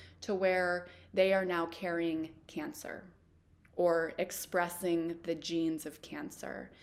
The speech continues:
And so I see it as, <clears throat> and also, um, I saw myself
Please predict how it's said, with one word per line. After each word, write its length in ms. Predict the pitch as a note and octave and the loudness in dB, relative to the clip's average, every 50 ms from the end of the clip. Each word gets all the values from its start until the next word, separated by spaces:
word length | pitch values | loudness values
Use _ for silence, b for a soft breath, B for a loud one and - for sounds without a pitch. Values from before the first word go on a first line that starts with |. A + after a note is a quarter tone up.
| B B B B B B B B B | B B B B B B B B B
And 180 | B F3 F3 F3 | B -2 -2 -2
so 440 | F3 - - F3+ F3 E3+ E3+ D#3+ D#3 D#3+ D#3+ D#3+ - _ _ _ _ _ _ _ _ _ _ _ - - - _ - - | -2 0 2 4 4 4 4 2 0 -4 -8 -12 -16 _ _ _ _ _ _ _ _ _ _ _ -20 -20 -20 _ -4 0
I 240 | F#3+ F#3+ G3 G3+ | 2 4 4 4
see 300 | G3+ G3+ - - F#3+ F3 | 2 -2 -4 -4 -2 0
it 200 | F3 E3+ E3+ D#3+ - - | 0 0 0 -2 -4 -4
as, 440 | F3 E3+ E3 E3+ E3+ E3 - - - | -4 -2 -2 -4 -4 -4 -6 -8 -4
<clears throat> 180 | - A#3 A#3+ A#3+ | 0 0 2 4
and 380 | A#3+ B3 A3 G3 - G#3 G#3 | 4 4 4 4 4 2 2
also, 720 | - - F3 A#3 B3 A#3 - A#3 G#3 G3+ F#3+ F#3 F3+ F3+ F#3+ B B B B B B B B B B - | 4 2 2 2 2 0 0 2 4 4 4 4 2 0 -4 B B B B B B B B B B 0
um, 640 | - F#3 F#3 F#3 F3+ F3 E3+ E3 E3 E3 E3+ E3+ E3+ F3 - - _ - | 4 4 6 6 6 4 2 0 -2 -4 -6 -8 -10 -12 -16 -16 _ -2
I 180 | F#3 F#3 F#3 F#3+ | 0 2 2 2
saw 300 | F#3+ - - F#3+ F3+ F3+ | 0 0 0 0 2 2
myself 1040 | F3+ F3 F3 F3+ F3 - - F3+ F3 E3+ E3+ E3+ E3+ E3+ - - - - - - | 0 0 0 -2 -2 -4 -4 -2 0 0 0 0 -2 -4 -10 -16 -18 -20 -20 -20